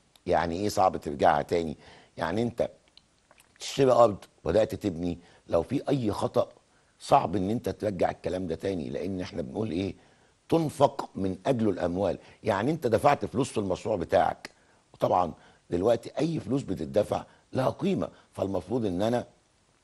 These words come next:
أخلي بالي من الحاجات دي، فأعمل دراسة اسمها دراسة تفصيلية.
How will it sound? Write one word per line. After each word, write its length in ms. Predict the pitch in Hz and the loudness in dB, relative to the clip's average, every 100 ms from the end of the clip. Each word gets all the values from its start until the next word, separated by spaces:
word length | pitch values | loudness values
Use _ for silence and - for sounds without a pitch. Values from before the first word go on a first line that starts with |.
| _ _ _ | _ _ _
أخلي 340 | - - 131 107 | 0 4 4 6
بالي 200 | 101 95 | 4 2
من 80 | 78 | -2
الحاجات 360 | - 57 60 | -8 -10 -10
دي، 140 | - - - - - | -10 -20 -20 -20 -6
فأعمل 440 | - 156 143 123 | 6 6 6 4
دراسة 400 | 101 104 127 127 | 4 6 6 4
اسمها 400 | 110 92 98 107 - - - | -4 0 0 0 -4 -20 -4
دراسة 440 | 80 98 117 110 | 2 6 6 4
تفصيلية. 560 | 107 82 - 85 76 | -4 -6 -4 -4 -4